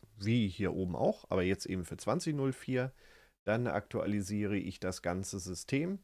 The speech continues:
Da werden Pakete aktualisiert, die installiert sind,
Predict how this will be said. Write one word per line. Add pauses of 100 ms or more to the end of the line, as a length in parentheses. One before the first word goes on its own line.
Da
werden (300)
Pakete
aktualisiert, (540)
die
installiert
sind,